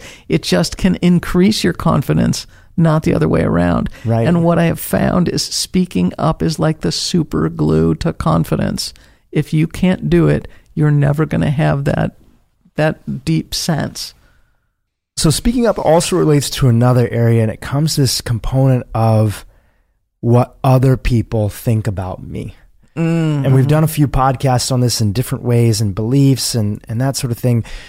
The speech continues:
Speaker 2: But often the information that people give themselves as to why they won't speak up,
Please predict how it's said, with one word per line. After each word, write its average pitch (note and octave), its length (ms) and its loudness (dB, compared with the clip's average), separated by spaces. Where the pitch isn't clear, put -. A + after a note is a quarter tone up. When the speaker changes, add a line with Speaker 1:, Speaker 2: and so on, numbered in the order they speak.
Speaker 2:
But C3 300 0
often C#3+ 640 2
the A2+ 720 2
information C#3+ 600 2
that A2 100 -2
people A2+ 220 -4
give A#2+ 180 -4
themselves A2 640 -8
as A#2 340 -6
to A2+ 340 -4
why A#2+ 300 0
they A2+ 200 -2
won't B2 420 -4
speak - 380 -8
up, - 280 -12